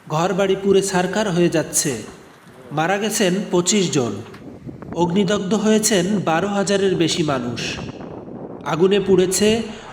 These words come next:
অন্তত বারো হাজার তিনশো বাড়ি। দাবানলে এখন পর্যন্ত একশত পঞ্চাশ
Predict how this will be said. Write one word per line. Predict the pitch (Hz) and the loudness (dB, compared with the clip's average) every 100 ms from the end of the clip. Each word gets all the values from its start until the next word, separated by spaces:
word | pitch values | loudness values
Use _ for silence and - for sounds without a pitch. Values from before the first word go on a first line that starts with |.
| - | -4
অন্তত | 175 185 226 - | -2 -2 -4 0
বারো | 190 139 165 | 2 2 2
হাজার | 208 208 208 196 - | 2 0 0 -2 0
তিনশো | 208 214 - | 2 2 2
বাড়ি। | 151 117 104 107 - - - - - - | 2 0 -2 -6 -10 -12 -16 -18 -12 -6
দাবানলে | 156 165 185 196 175 | 0 0 2 2 2
এখন | 151 208 202 | 0 0 2
পর্যন্ত | 214 180 220 208 190 170 180 - - - - | 0 0 0 2 2 0 -4 -12 -16 -12 -6
একশত | 180 - 220 220 202 170 | -4 -2 -2 0 -2 0
পঞ্চাশ | 180 180 208 185 | 0 2 0 0